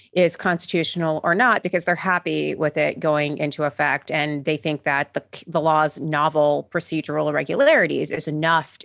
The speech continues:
to sort of evade judicial review on this question. And the three in that camp were Justices Samuel Alito, Clarence Thomas, and Neil Gorsuch. And then there were the justices in the middle. And I say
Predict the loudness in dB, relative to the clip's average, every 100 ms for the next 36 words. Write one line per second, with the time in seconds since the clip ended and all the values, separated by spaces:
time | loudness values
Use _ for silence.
0 | -14 -6 -4 -4 -4 -4 -2 -2 0 0
1 | 0 -2 -4 -4 -4 -6 -4 -2 0 -2
2 | -4 -4 -6 -4 -4 -4 -6 -18 -10 -2
3 | 0 0 2 4 4 4 2 0 -6 -2
4 | -2 -2 -4 0 -2 -2 -6 -6 -6 -4
5 | -4 -4 -2 2 2 4 4 2 -2 -6
6 | -6 -12 -6 -2 0 0 -2 -4 -2 -2
7 | -2 0 -2 0 2 2 0 -2 -4 -14
8 | -20 -20 _ -2 2 4 4 4 4 2
9 | 2 0 0 -2 2 4 4 0 0 2
10 | 4 4 0 0 2 4 2 0 2 2
11 | 2 2 0 0